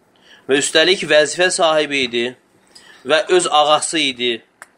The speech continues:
və həmçinin bunların üzərində nəzarətçi yox idi və çağıran elə qadın özü idi. Vəl haris alə dəlki əşəddəl hirs və bundan ötürü çox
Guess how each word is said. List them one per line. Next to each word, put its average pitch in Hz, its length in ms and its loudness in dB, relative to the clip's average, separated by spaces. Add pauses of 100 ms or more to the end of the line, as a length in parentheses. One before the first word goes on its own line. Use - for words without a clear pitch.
(440)
və 135 240 0
həmçinin 170 400 -2
bunların 156 400 -2
üzərində 143 480 0
nəzarətçi 139 680 0
yox 139 180 -2
idi 117 280 -2 (840)
və 131 240 2 (220)
çağıran 180 680 0
elə 180 160 0
qadın 160 360 2
özü 143 240 -2
idi. 120 280 -4 (800)
Vəl 143 180 2
haris 202 300 0
alə 175 240 0
dəlki 180 280 -2
əşəddəl 156 440 -4
hirs 190 240 -4
və 160 120 4
bundan 165 360 2
ötürü 170 340 2
çox - 380 0